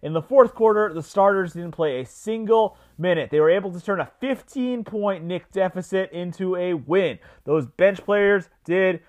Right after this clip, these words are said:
great, and none did better than Alec Burks, the best closer in New York since Mariano Rivera, as I call him.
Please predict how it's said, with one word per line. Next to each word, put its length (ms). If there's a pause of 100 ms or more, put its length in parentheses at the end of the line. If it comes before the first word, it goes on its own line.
(140)
great, 340
and 340
none 480
did 300
better 400
than 220 (100)
Alec 440 (320)
Burks, 420 (240)
the 40
best 580
closer 560
in 180
New 80
York 400
since 240
Mariano 640
Rivera, 720
as 100
I 140
call 320
him. 160